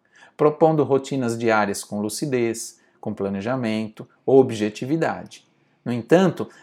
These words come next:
não fique apenas acreditando nisso que eu estou falando. Minha sugestão é que você pratique tudo isso que eu falei, colocando a sua realidade, o seu dia a dia, com a experimentação. Verifique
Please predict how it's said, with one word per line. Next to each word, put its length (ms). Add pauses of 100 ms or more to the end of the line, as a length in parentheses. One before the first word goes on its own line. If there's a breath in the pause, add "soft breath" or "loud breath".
(100)
não 260
fique 460
apenas 460
acreditando 720
nisso 320
que 80
eu 40
estou 220
falando. 540 (420 soft breath)
Minha 160
sugestão 680
é 40
que 100
você 280
pratique 1040 (180)
tudo 320
isso 260
que 80
eu 60
falei, 540 (320 soft breath)
colocando 1080 (240 soft breath)
a 100
sua 280
realidade, 760
o 20
seu 240
dia 220
a 20
dia, 380 (160 loud breath)
com 180
a 140
experimentação. 1200 (420 soft breath)
Verifique 840